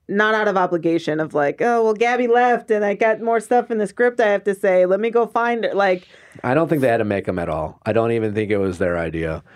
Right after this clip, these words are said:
Speaker 2: because it's the way he, the way he did it was just kinda like, I just wanted, he just wanted to get it over with, it felt
Speaker 1: Yes.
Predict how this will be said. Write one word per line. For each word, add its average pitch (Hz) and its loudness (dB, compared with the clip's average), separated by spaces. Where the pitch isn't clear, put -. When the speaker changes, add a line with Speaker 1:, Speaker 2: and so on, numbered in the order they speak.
Speaker 2:
because 165 0
it's 185 -2
the 190 0
way 160 2
he, 151 0
the 135 2
way 147 2
he 156 -4
did 117 -2
it 78 -4
was 101 -4
just 110 -6
kinda 117 -2
like, 107 -2
I - -6
just 117 -6
wanted, 120 -4
he 117 -8
just 135 -2
wanted 143 0
to 117 -2
get 107 0
it 90 -2
over 78 -2
with, 60 -8
it - -12
felt 80 -6
Speaker 1:
Yes. 220 0